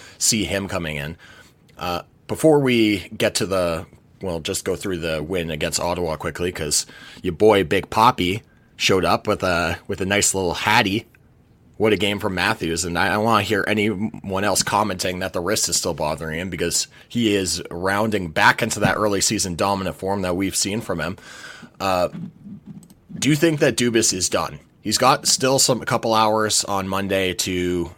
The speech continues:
shuffle the deck and po-, potentially add some more. Do you think that, that Rittich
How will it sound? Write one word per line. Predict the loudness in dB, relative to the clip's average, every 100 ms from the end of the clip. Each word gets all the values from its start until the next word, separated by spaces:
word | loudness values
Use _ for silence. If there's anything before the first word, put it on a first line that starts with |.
| _
shuffle | -4 0 0 0
the | 0
deck | 0 -2 -2
and | -4 -6 -8 -12 -20 -20 -20 -4
po-, | -2
potentially | -2 -2 0 0 2 2
add | 2 2
some | 0 0
more. | 0 2 -2 -8 _ -6
Do |
you | -2
think | 2
that, | 4 4 0 _ -18 -16 -6
that | -2 -2
Rittich | 0 2 2 2